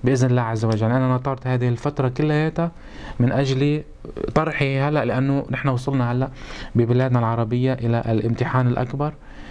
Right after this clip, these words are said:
بإذن الله تعالى إذا كل يوم قمنا به بالوقت اللي بدك إياه، بالحالة اللي بدك إياه، المهم أنت تكون على وضوء، تقعد وتعمل الأعمال، تخلصها كلياتها، بتاخد نص ساعة. هنالك توجه لله عز وجل،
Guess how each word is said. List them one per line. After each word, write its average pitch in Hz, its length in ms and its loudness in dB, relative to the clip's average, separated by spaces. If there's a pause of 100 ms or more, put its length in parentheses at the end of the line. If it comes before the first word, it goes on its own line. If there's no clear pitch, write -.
(380)
بإذن 123 220 4
الله 127 180 4
تعالى 123 340 0
إذا 110 220 0 (320)
كل 151 120 4
يوم 147 180 2
قمنا 135 340 0
به 139 340 0 (100)
بالوقت 123 600 0
اللي 127 180 4
بدك 123 380 -2
إياه، 131 200 0
بالحالة 123 400 0
اللي 120 100 2
بدك 117 360 -2
إياه، 131 160 -2 (320)
المهم 135 220 2
أنت 135 160 0
تكون 131 280 0
على 117 200 2
وضوء، 117 520 0
تقعد 135 300 0
وتعمل 135 340 0
الأعمال، 120 540 0 (320)
تخلصها 143 380 2
كلياتها، 131 380 0
بتاخد 143 300 0
نص 127 220 0
ساعة. 123 280 0 (440)
هنالك 123 400 2
توجه 127 360 2
لله 123 220 4
عز 113 220 -4
وجل، 117 340 0